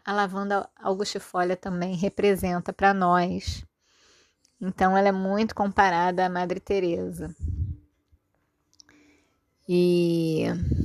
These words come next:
uma outra coisa também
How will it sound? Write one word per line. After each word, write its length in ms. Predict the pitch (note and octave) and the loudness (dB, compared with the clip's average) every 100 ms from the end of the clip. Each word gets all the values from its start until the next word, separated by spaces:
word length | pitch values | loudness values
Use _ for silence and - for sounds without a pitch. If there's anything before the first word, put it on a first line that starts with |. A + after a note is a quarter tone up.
| - - - - - - - - - - _ _ _ _ _ - _ _ - _ _ _ _ _ _ _ _ _ _ _ _ _ _ _ _ _ _ _ _ - | 2 2 2 0 -6 -10 -12 -16 -16 -20 _ _ _ _ _ -20 _ _ -20 _ _ _ _ _ _ _ _ _ _ _ _ _ _ _ _ _ _ _ _ -2
uma 200 | G3+ G#3+ | 2 2
outra 280 | G#3 G3+ | 2 0
coisa 500 | G3 - G3 G#3 G3+ | -2 0 2 2 0
também 560 | F#3+ F#3 F#3 F#3+ G3 | -8 -8 -8 -8 -8